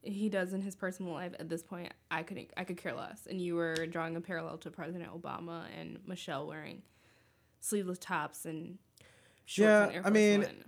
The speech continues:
Speaker 2: it's, I, I'm not gonna add anything super new or insightful to the conversation that has, that's being had about this, right? Like, Donald Trump has degraded what we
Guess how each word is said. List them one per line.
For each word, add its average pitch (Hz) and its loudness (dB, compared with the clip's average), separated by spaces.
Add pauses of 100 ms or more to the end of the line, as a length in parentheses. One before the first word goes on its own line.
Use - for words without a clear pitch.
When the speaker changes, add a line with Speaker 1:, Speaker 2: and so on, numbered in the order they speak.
Speaker 2:
it's, 202 4
I, 180 8
I'm 185 4
not 196 8
gonna 175 8
add 131 6
anything 117 0
super 101 2
new 101 4
or 90 2
insightful 90 -2
to 98 0
the 90 -6
conversation 90 -8
that 87 -8
has, 85 -10 (500)
that's 110 0
being 107 2
had 104 4
about 107 2
this, 110 -4
right? 104 4 (300)
Like, 101 4 (240)
Donald 139 6
Trump 131 4
has 110 2
degraded 95 2 (1300)
what 107 6
we 101 2